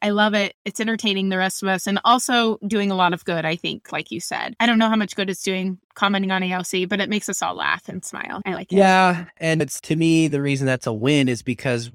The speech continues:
Speaker 2: where that comes from was when she was saying anybody who was challenging her covid beliefs. I think when this stemmed was when she was on vacation in Florida, but her home state was locked down. And so people are like, "Oh, you'll vacation in Florida, but then you support all the lockdowns in New York.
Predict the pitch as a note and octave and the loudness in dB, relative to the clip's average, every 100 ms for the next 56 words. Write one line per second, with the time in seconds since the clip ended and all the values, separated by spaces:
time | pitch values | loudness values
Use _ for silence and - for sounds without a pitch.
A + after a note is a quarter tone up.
0 | - _ - C3+ B2+ - - C#3+ D3 C3+ | -20 _ -4 0 0 -2 -4 -4 -4 -2
1 | A#2+ A2+ A2 A#2+ A#2 - C3+ B2+ A2 - | -2 -2 -4 -4 -4 -2 -2 -2 -4 -4
2 | B2 B2+ B2+ C3 C3 B2+ A#2+ B2+ A2 - | 0 0 2 2 2 2 0 -2 -6 -6
3 | - A#2 B2 B2 A#2 A#2+ A2+ G2+ A#2 A#2 | -2 0 0 -2 -2 -2 -4 -4 -2 0
4 | A#2 A2+ _ _ - E3 D#3 D3 A2 A#2 | 0 -4 _ _ 0 2 4 0 0 -2
5 | A2+ G#2+ G2+ - C3 C3 C#3 C3 A#2+ A#2 | -2 -2 -4 -6 -4 -4 -2 -2 0 -2
6 | - B2 A#2 A#2 A2+ A2 A#2 A2 C3 B2 | -2 0 0 0 -4 -6 -6 -6 -2 0
7 | A2+ A2+ A#2+ - A#2 A2 - B2 B2 A2+ | -2 -2 -4 -4 -8 -6 0 2 4 2
8 | A2 G#2+ G#2 G#2+ - - B2+ A#2 B2+ A#2+ | 0 -2 -4 -6 -8 -4 -2 0 0 -2
9 | - C3 A#2+ A#2 A#2 A#2 A2+ - A2+ A#2 | -2 0 0 -2 -2 0 0 -2 -2 -2
10 | A2 G#2 F#2+ G#2+ A#2+ A2+ A2 A#2 - G#3 | -2 -6 -8 -8 -8 -6 -6 -4 4 6
11 | D#3 C3 C#3 C#3 D3+ - D3+ C#3+ B2+ A2+ | 6 2 0 2 0 0 -2 0 -4 -2
12 | E3+ G#3 E3 B2+ C3+ C#3+ C3+ C3 - C3 | 2 4 4 2 0 0 0 -2 -4 -4
13 | - C3+ C3 A#2 A#2 C3+ - C3+ A#2+ A#2 | -2 0 0 0 2 0 0 -2 -2 -4
14 | A2 D3 G3 - | 0 2 2 0